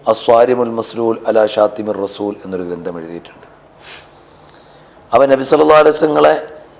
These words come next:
വിമർശിക്കുന്ന കാലത്ത് നമ്മൾ ഏറ്റവും നല്ല നബി പഠനകാലമായി ഉപയോഗപ്പെടുത്തുക എന്നുള്ളതാണ്. കാരണം സ്വാഭാവികമായും ഇതാരാണ് എന്ന് അന്വേഷിക്കാനുള്ള ഒരു ത്വര ഉണ്ടാവും.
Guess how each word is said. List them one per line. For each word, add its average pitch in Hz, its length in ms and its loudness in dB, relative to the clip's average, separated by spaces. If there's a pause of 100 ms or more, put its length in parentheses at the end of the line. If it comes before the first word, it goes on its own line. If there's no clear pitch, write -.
(460)
വിമർശിക്കുന്ന 151 640 0
കാലത്ത് 139 440 4
നമ്മൾ 127 280 0
ഏറ്റവും 151 520 0
നല്ല 123 260 2
നബി 113 240 -2
പഠനകാലമായി 123 840 4
ഉപയോഗപ്പെടുത്തുക 104 840 -2
എന്നുള്ളതാണ്. 82 560 -12 (880)
കാരണം 110 160 0
സ്വാഭാവികമായും 131 1080 2 (240)
ഇതാരാണ് 123 560 4
എന്ന് 123 180 0
അന്വേഷിക്കാനുള്ള 123 800 0
ഒരു 113 120 0
ത്വര 104 320 -2
ഉണ്ടാവും. 87 300 -8